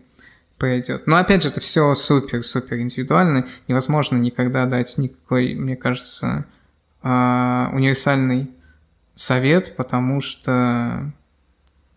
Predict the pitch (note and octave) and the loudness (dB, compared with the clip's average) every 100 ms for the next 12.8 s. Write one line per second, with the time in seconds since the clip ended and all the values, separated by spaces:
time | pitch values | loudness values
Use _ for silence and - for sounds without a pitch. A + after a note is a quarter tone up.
0 | _ _ C#3 - C3 B2 B2 A#2+ A#2+ - | _ _ -2 0 0 2 4 2 0 -8
1 | - _ _ _ - - _ B2 - C3+ | -20 _ _ _ -20 -20 _ -10 -2 0
2 | D#3+ E3+ - C#3+ C#3+ - - B2+ B2+ C3+ | 0 0 -2 -2 -4 -8 -6 -4 -2 -2
3 | C3 - B2+ A#2 C3+ B2 C3+ C3 - C3 | -4 -8 -8 -6 -8 -8 -10 -12 -12 -8
4 | B2+ B2 - C3 B2+ B2 B2+ B2+ B2+ B2+ | -6 -8 -10 -2 0 2 0 -2 -4 -4
5 | A#2+ C3 B2+ B2+ - B2+ B2+ B2 A#2+ - | -4 -2 0 -2 -6 -8 -4 -4 -6 -14
6 | _ _ C3 - C3+ B2+ - C3+ C3+ C3+ | _ _ -6 -2 0 0 0 0 0 2
7 | B2+ B2+ A#2+ B2 C#3 B2+ - C3 B2+ B2 | 2 2 0 0 2 2 0 0 0 -4
8 | B2 - C#3 - C3+ B2 B2 - B2 E3 | -6 0 0 2 2 2 0 -2 -2 -4
9 | - _ - _ _ _ C3+ A#2 A#2 A2+ | -10 _ -20 _ _ _ -4 -2 -2 -4
10 | A#2 A2+ - - - C3 B2+ - C3 C3+ | -6 -8 -10 -16 -14 -12 -10 -4 -4 -4
11 | - C#3+ C3+ - - C3 B2 B2 - B2+ | -6 -8 -8 -10 -4 -4 -4 -10 -6 -4
12 | A#2+ B2 C3 B2+ B2+ B2+ A#2+ - | -4 -4 -4 -6 -4 -4 -4 -6